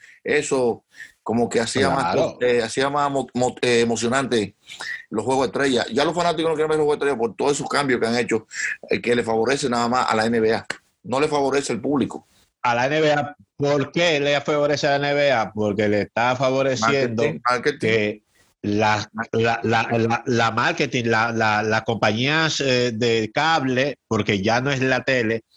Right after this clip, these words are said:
Speaker 2: sino la tele tiene un dueño detrás, que son las compañías de tele. Tú que vives en los Estados Unidos, si tú lo sabes,
Speaker 1: Y no es tanto, y no,
Speaker 2: que,
Speaker 1: y no es tanto.
Speaker 2: por ejemplo, la mayoría de estados,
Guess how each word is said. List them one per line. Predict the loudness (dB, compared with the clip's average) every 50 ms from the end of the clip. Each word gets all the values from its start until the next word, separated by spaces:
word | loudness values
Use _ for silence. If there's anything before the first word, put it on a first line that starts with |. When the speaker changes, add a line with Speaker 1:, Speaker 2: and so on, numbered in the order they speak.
| -20 -20 _ _ _
Speaker 2:
sino | -4 0 0 2 2 0 0 0 0 0 0 -2 -4 -8 _ _ _ _ -2
la | 0 0 0 0
tele | 0 0 0 0 -2
tiene | -2 -2 -2 0 2 2 2 2 0 -2 -2 -4
un | -4 -2 0
dueño | 0 0 0 2 2 0
detrás, | 0 0 0 0 -2
que | -2 -2
son | -2 0 0
las | 0 0
compañías | 0 0 0 0 2 2
de | 2
tele. | 2 0 0 0 -2
Tú | -4 -2
que | 0 0
vives | 2 2 2 2
en | 2
los | 0 0
Estados | 0 0 2 2 2 0 -2
Unidos, | -2 0 0 2 2 2 0 0
si | -2 -4
tú | -2 -2
lo | -2 0
sabes, | 0 0 0 0 0 0 -2 -2 -2
Speaker 1:
Y | -2
no | -2 -2
es | 0
tanto, | 0 0 0 0 0 2 2
y |
no, | 2 2
Speaker 2:
que, | 2 2 2 0
Speaker 1:
y |
no | 0 0 -2
es | 0
tanto. | 0 -2 0 0 0
Speaker 2:
por | 0 2
ejemplo, | 2 2 0 -2 -2 -2 -2 -2 -2 -4 -8 _ _ _ -4
la | 0 0 2
mayoría | 2 2 2 2 2 2 2 2 2
de | 2 0
estados, | 0 0 0 0 2 2 2 0 -2